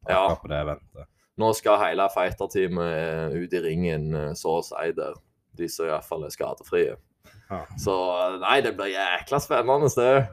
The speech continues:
Speaker 2: Å, helsike, så kjekt.
Speaker 1: Ja, så det blir en utfordring, en ny achievement, eh, i livet, å gå sin første, eh, thai-boksing-kamp.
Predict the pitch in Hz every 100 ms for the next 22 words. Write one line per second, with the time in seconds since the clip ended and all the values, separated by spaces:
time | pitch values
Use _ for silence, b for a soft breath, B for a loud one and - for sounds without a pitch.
0 | - 127 76 82 73 - - 85 82 78
1 | 82 82 - 82 85 92 - _ - -
2 | 90 92 92 90 95 127 135 113 120 131
3 | - 131 113 101 92 82 85 - _ 92
4 | 98 95 104 104 92 - 101 104 107 113
5 | 101 82 - 98 92 90 85 92 92 98
6 | 92 78 87 90 92 113 - 156 190 -
7 | 160 113 - - - 107 110 98 90 90
8 | 101 95 117 131 127 117 98 - 64 -
9 | _